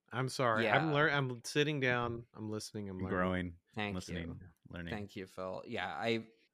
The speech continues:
Speaker 2: I
Speaker 1: I do
Speaker 2: listened to that with a, with a group of my friends, and we actually, s-, you know, I thought about not just leaving, but violently <laughs> attacking.
Speaker 1: Wow.
Speaker 2: It's, you know, for ethical reasons, though. You understand.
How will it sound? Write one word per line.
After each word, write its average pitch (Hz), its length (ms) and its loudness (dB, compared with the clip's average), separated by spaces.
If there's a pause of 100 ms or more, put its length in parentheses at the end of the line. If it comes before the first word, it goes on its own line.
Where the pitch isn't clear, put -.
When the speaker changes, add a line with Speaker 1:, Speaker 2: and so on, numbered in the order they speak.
(100)
Speaker 2:
I 107 400 -2 (440)
Speaker 1:
I 139 120 4
do 135 200 0
Speaker 2:
listened 180 280 0
to 120 120 -2
that 104 300 0
with 104 200 0
a, 101 180 -4
with 101 180 -4
a 98 40 -2
group 98 280 -2
of 104 80 -6
my 95 160 -2
friends, 95 440 -6
and 92 160 -6
we 92 160 -4
actually, 92 580 -8 (800)
s-, - 120 -8 (480)
you 120 140 -4
know, 92 200 -6
I 113 100 -2
thought 151 220 10
about 131 220 8
not 120 200 6
just 107 160 -2
leaving, 98 540 0
but 90 260 -4
violently 92 680 -4 (460)
<laughs> - 480 -20
attacking. - 680 2 (1300)
Speaker 1:
Wow. 110 320 -6 (1040)
Speaker 2:
It's, 269 220 6 (180)
you 254 80 10
know, 180 160 12
for 160 180 6
ethical 147 400 2
reasons, 85 500 -10
though. 73 140 -8
You 143 200 0
understand. - 580 -6